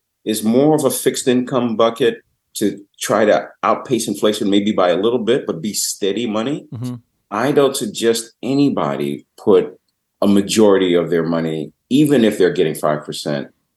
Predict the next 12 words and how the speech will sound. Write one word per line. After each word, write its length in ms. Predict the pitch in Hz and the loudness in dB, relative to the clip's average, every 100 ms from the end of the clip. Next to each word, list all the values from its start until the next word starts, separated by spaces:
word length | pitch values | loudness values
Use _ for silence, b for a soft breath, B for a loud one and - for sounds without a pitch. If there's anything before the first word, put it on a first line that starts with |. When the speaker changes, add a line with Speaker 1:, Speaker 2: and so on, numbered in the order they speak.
| _ | _
Speaker 1:
in 120 | 80 82 | -4 -2
a 80 | |
C 280 | 80 - 95 | -2 -2 -2
D 440 | 80 82 82 73 - | 2 2 2 0 -2
or 280 | 73 73 71 | 0 0 -2
s-, 280 | - - - | -4 -6 -4
or 220 | 78 69 | -4 -2
some 420 | - - 107 110 | -2 0 2 0
type 380 | 110 95 85 80 | -2 -4 -4 -2
of 400 | 65 73 71 67 | 0 2 0 -4
Speaker 2:
Yeah. 220 | 92 87 87 _ 80 | -8 -8 -12 _ -2
Speaker 1:
uh, 220 | 73 | -2